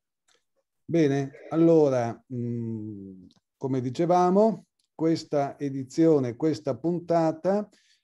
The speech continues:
il, la nostra relatrice, la dottoressa Gilda Gallerati, responsabile del Polo Culturale del Ministero dello Sviluppo Economico, che ci parlerà del Museo Storico della Comunicazione.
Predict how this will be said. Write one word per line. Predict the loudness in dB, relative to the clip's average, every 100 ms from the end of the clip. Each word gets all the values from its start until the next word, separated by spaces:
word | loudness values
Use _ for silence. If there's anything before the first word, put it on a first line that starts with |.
| _
il, | -10 -6 -4 -2
la | 0 0 -2 -2 -4 -4 -4
nostra | -4 -2 -2
relatrice, | -2 -2 -4 -2 -2 -2 -2
la | 0
dottoressa | 0 0 0 0 -2 -4 -6
Gilda | -4 -4 -2 -2
Gallerati, | -2 -2 -2 -2 -2 -6
responsabile | -8 -10 -10 -8 -2 -2 -2 -4
del | -6 -6
Polo | -2 -2 -2
Culturale | -6 -6 -2 -2 0 -2 -4
del | -4
Ministero | -6 -6 -8 -6 -4 -4
dello | -4 -6 -4
Sviluppo | -4 -4 -4 -6
Economico, | -4 -4 0 0 -2 -4 -6 -8 -10 _ _ -2
che | -2 -2
ci | -8
parlerà | -2 -2 0 0 0 -2
del | -2 -2
Museo | -4 -2 -4
Storico | -4 -4 -4 -4 -4 -4
della | -4 -4
Comunicazione. | -6 -6 -6 -6 -8 -8 -10 -8 -12 -14